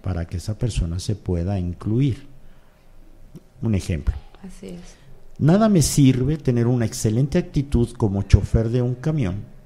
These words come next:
Speaker 1: urbano de pasajeros si mi rampa no funciona en mi camión. Y además le pongo una barrera de diez camiones, nada más uno va a traer rampa. Ahí sí la persona se va a sentir con discapacidad.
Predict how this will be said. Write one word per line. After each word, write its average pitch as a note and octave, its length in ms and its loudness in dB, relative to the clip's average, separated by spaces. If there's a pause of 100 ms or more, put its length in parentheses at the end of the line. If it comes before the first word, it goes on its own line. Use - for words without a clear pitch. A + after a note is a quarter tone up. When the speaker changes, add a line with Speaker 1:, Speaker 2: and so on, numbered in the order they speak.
(240)
Speaker 1:
urbano F#2 600 0
de F#2+ 100 -6
pasajeros F#2 760 -6 (500)
si - 220 -2
mi C#3 180 4
rampa C3+ 500 2
no C3+ 160 4
funciona C3 540 0
en B2+ 100 2
mi B2+ 100 0
camión. C3 480 0 (1120)
Y A#2 80 0
además C3 360 2
le A#2+ 80 2
pongo C#3 280 6
una C#3+ 160 2
barrera C3+ 420 4
de A#2 140 2
diez A#2 240 0
camiones, A#2+ 340 0
nada A#2 100 -2
más A#2 260 0
uno E3 200 4
va G2 100 0
a F#2 60 -6
traer F#2 220 -4
rampa. E2 440 2 (1300)
Ahí G2+ 300 -2
sí - 200 -8
la E2+ 140 -6
persona E2+ 340 -2
se E2+ 120 -6
va D#2 80 -6
a - 20 -8
sentir E2 280 -10
con D#2+ 160 -10
discapacidad. - 680 -14